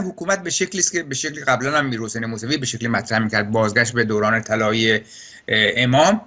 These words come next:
خب این یعنی که همهٔ گروه‌ها متحد بشن در مقابل مردم. می‌بینیم که روحانی، نه، خاتمی در بندر پونزده مادهٔ خودش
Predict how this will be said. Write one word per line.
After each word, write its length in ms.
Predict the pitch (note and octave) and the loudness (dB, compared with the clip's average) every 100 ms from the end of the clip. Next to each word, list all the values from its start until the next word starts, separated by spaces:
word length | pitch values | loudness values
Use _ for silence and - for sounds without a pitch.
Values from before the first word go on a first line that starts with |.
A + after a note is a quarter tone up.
| - | -2
خب 180 | D3 | 0
این 100 | G3+ | 4
یعنی 200 | G#3 F#3+ | 4 4
که 100 | G3+ | 2
همهٔ 260 | E3 E3+ G3+ | 2 4 2
گروه‌ها 280 | F#3+ D#3 D#3 | 2 4 4
متحد 420 | D3 C3+ D#3+ F3+ | 4 -2 -2 0
بشن 220 | F3+ G3+ | 0 0
در 140 | D#3 B2 | 2 0
مقابل 320 | G#2+ A#2 B2 | 0 -2 -2
مردم. 320 | G2 F#2 F#2+ _ | -6 -8 -12 _
می‌بینیم 300 | C3+ E3 E3 | -6 -2 -2
که 80 | C3+ | -2
روحانی، 540 | B2 B2 A#2+ C3 C#3+ - | -2 0 0 0 -2 -2
نه، 260 | C#3+ B2+ | 2 4
خاتمی 560 | A2 C3 B2 B2 D#3+ G3+ - - - - | 4 2 2 0 -2 -6 -10 -20 -20 -4
در 140 | B2+ | 0
بندر 800 | A#2+ A#2+ B2+ B2 A#2+ A#2+ A#2+ B2 A#2+ - _ _ _ _ _ _ _ | 0 0 2 2 0 -2 0 -2 -4 -12 _ _ _ _ _ _ _
پونزده 400 | - C3 A2 B2+ | -2 0 2 2
مادهٔ 360 | A2+ A#2 A2+ A#2+ | 2 -2 0 -4
خودش 380 | A#2 E3+ F#3 | -4 -2 -2